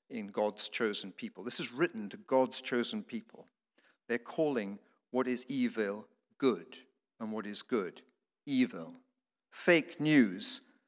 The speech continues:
has been taken to the extreme so that truth is being spoken of as lies and lies are held out as truth.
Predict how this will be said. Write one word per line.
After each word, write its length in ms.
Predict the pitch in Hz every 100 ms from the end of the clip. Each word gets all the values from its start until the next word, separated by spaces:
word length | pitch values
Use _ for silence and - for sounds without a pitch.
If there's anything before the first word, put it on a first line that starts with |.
| _
has 180 | 131 117
been 160 | 131 127
taken 300 | 139 131 135
to 100 | 123
the 180 | 120
extreme 880 | 120 120 - - 160 170 143 87 - - _ _ -
so 160 | - 131
that 160 | 123
truth 480 | - - 160 139 -
is 140 | 120
being 220 | - 120 117
spoken 400 | - 131 131 113
of 160 | 107
as 180 | 104 -
lies 800 | 117 117 101 80 78 82 - - _ _ _ -
and 200 | 107 110
lies 400 | 110 95 95 -
are 60 | 104
held 320 | - 113 110
out 280 | 95 - _ _
as 160 | - -
truth. 520 | - 127 - - -